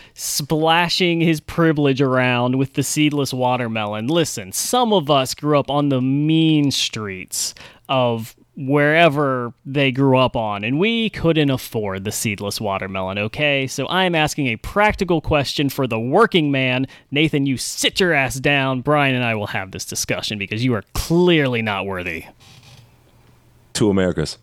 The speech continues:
Speaker 1: Two watermelons.
Speaker 2: If
Speaker 1: We
Speaker 2: y'all
Speaker 1: answer
Speaker 2: wanna
Speaker 1: the
Speaker 2: get
Speaker 1: question, though? Are you, Nathan, are you filling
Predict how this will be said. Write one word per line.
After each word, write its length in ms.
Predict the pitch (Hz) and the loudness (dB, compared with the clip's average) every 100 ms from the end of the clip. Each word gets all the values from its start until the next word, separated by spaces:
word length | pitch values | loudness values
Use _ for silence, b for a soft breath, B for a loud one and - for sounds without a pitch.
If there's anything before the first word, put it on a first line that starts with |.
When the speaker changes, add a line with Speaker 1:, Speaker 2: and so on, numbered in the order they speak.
| _ _ _ _ _ _ _ _ _ _ _ _ _ _ _ _ _ _ _ | _ _ _ _ _ _ _ _ _ _ _ _ _ _ _ _ _ _ _
Speaker 1:
Two 140 | - 131 | -4 0
watermelons. 560 | 143 139 104 107 - _ _ _ _ _ _ _ _ _ - - _ _ - - _ _ _ _ _ - _ _ _ _ _ _ _ _ _ _ _ _ _ _ _ _ - B B | 0 0 -2 -6 -10 _ _ _ _ _ _ _ _ _ -14 -14 _ _ -20 -20 _ _ _ _ _ -20 _ _ _ _ _ _ _ _ _ _ _ _ _ _ _ _ -14 B B
Speaker 2:
If 120 | 147 | 2
Speaker 1:
We 60 | 190 | 4
Speaker 2:
y'all 80 | |
Speaker 1:
answer 80 | 165 | 4
Speaker 2:
wanna 120 | 220 | 4
Speaker 1:
the 80 | 202 | 2
Speaker 2:
get 60 | 175 | 2
Speaker 1:
question, 280 | 170 175 220 | 0 2 0
though? 200 | 226 220 | 2 2
Are 100 | 165 | 2
you, 360 | 165 165 175 | 0 -2 -4
Nathan, 340 | 170 170 185 175 | 0 2 2 2
are 80 | 165 | 0
you 140 | 165 | -2
filling 580 | - 170 175 180 180 | 0 2 2 2 0